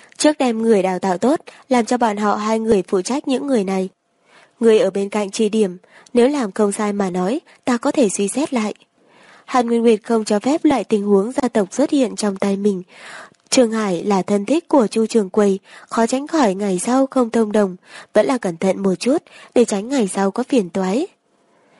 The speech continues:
"Là ông chủ có chuyện gì?" Chu Trường Quầy ở trong lòng tính toán, ông chủ như vậy tín nhiệm chính mình, lần này có cơ hội biểu hiện. "Như vậy đi, ngươi trừ bỏ việc dạy những người đó,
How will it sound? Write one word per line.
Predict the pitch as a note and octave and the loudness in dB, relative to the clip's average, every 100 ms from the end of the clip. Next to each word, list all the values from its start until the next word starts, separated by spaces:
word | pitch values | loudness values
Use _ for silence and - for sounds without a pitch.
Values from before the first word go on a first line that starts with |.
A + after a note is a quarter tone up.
| - _ - | -20 _ -2
"Là | A3 G3+ F3+ F3+ - | 2 2 2 -2 -2
ông | B3+ A#3 | -2 0
chủ | A#3+ G3+ | 2 2
có | F#3 C4+ | 0 -2
chuyện | D4+ G3+ | -2 0
gì?" | G#3 G#3 C4 _ - - - | 0 0 -4 _ -20 -20 -4
Chu | - D#4 | 2 2
Trường | C#4 G3+ | 2 2
Quầy | G#3 G3 | 0 0
ở | - G3 | -2 -2
trong | G#3+ G3+ | -2 -2
lòng | G#3 F3+ | -2 -2
tính | F3 G3+ | -2 -2
toán, | G3+ G#3 G#3+ E4 - - - | 0 0 0 -8 -14 -20 -2
ông | B3+ | 0
chủ | A3+ A#3 | 2 2
như | F#3 G3+ | 2 0
vậy | G#3+ G3 - | 2 0 -2
tín | G3+ | -4
nhiệm | D4+ C#4 - | -2 -2 0
chính | G#3 B3 | -2 0
mình, | D4+ A#3 G#3 - - C#4 | -2 -2 -4 -14 -6 0
lần | C4 | 2
này | B3 A3+ | 2 -2
có | A3 B3+ | -2 -2
cơ | - C4 | 2 2
hội | B3 A3 | 4 2
biểu | G#3+ G3+ | 0 -2
hiện. | F3+ G#3+ - _ _ _ _ _ _ _ _ - | 0 -2 -2 _ _ _ _ _ _ _ _ 2
"Như | B3+ | 2
vậy | A#3 F#3+ | 2 0
đi, | A#3 C4+ - - - | -2 -4 -8 -20 0
ngươi | D4 C#4+ | 2 4
trừ | B3+ | 4
bỏ | G#3+ G3+ F3+ | 2 2 0
việc | G3 F3 | -2 0
dạy | G#3 G3+ | -2 -2
những | G3+ B3 D#4 | -2 -2 0
người | B3+ | 0
đó, | F#3 F#3 C#4+ | 0 -2 -4